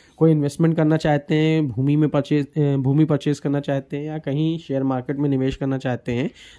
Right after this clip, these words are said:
तो उसके लिए समय काफ़ी अच्छा है और आपको उसके अच्छे परिणाम मिलते हैं यहाँ पे दिख रहे हैं। तो अगर भाग्य के लिहाज से देखा जाए तो जून का महीना कन्या राशि के जातकों के लिए काफ़ी अच्छा रहने वाला है।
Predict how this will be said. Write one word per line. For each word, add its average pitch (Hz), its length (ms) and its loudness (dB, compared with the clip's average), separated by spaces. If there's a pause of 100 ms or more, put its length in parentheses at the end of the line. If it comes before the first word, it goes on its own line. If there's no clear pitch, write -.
तो 147 60 0
उसके 180 200 -2
लिए 185 100 2
समय 180 300 2
काफ़ी 160 300 -2
अच्छा 165 260 -2
है 170 200 -2
और 175 260 -6
आपको 156 280 -2
उसके 165 220 -2
अच्छे 170 220 -4
परिणाम 135 380 -2
मिलते 139 260 -2
हैं 139 80 -2
यहाँ 123 100 -2
पे 170 140 -6
दिख 127 300 -4
रहे 98 140 -2
हैं। 98 160 -6 (540)
तो 202 360 2 (300)
अगर 143 220 2
भाग्य 143 340 0
के 165 80 0
लिहाज 147 260 4
से - 120 -4
देखा 147 280 2
जाए 151 160 0
तो 156 120 -8
जून 135 240 0
का 147 100 0
महीना 139 240 0
कन्या 127 260 -2
राशि 131 260 -2
के 131 80 0
जातकों 123 400 -4
के 127 80 -2
लिए 123 120 -2
काफ़ी 110 280 -6
अच्छा - 220 -6
रहने 113 240 -2
वाला 110 280 -2
है। 117 220 -4